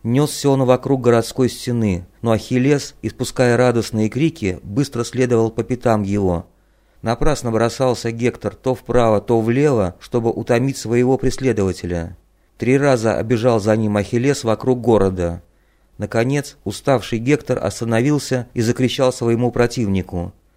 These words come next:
«Стой, сын Пелея, дальше не побегу от тебя. Я хочу здесь остановиться, или я убью тебя, или паду сам.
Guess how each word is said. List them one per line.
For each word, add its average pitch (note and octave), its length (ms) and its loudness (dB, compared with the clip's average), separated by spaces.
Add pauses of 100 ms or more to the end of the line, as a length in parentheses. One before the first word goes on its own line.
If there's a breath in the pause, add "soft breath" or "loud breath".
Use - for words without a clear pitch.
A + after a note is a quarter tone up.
(300)
«Стой, C#3+ 520 -2
сын C3 320 -2
Пелея, A2+ 640 0 (100)
дальше C3 400 0
не C3+ 100 2
побегу C3+ 400 0
от A#2 140 4
тебя. G2+ 460 0 (220)
Я A#2 160 0
хочу B2+ 320 0
здесь B2 360 -2
остановиться, A#2 920 -2 (140)
или B2 180 -2
я B2+ 260 2
убью A#2 280 2
тебя, B2 500 0 (160)
или A#2 180 -2
паду A#2 360 0
сам. F#2 420 -4